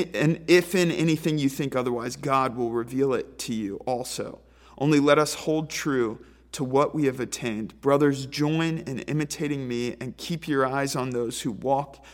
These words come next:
according to the example you have in us. For many of whom I have often told you and now tell you, even with tears, walk as enemies with the Christ." Just a couple more verses. He says, "Their end is destruction.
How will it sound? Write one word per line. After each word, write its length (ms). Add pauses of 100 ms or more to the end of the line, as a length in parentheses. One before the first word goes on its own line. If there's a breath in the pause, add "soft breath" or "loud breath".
(140 loud breath)
according 540
to 120
the 140
example 560
you 120
have 280
in 100
us. 340 (460 soft breath)
For 180
many 340
of 160
whom 380
I 140
have 240
often 320
told 380
you 140
and 120
now 160
tell 340
you, 280
even 340
with 200
tears, 540 (380 soft breath)
walk 340
as 220
enemies 580 (100)
with 160
the 80
Christ." 440
Just 180
a 40
couple 280
more 180
verses. 520 (680)
He 120
says, 320
"Their 200
end 240
is 120
destruction. 720